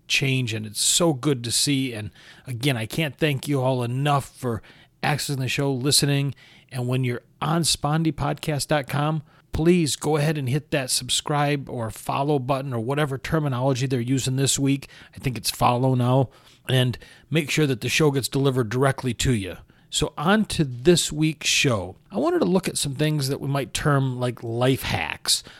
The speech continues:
um, things that can make it easier for those of us with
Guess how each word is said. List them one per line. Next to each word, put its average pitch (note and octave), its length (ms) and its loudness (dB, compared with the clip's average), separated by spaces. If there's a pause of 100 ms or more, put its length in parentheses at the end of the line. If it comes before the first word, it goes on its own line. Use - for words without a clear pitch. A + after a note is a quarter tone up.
(160)
um, A2+ 240 -6
things A3+ 320 2
that - 160 0
can D3 240 0
make D#3 240 2
it - 220 -4
easier C3 520 0
for D3+ 680 2
those B2+ 380 4
of A#2+ 100 -2
us A#2+ 280 -2
with A#2+ 260 0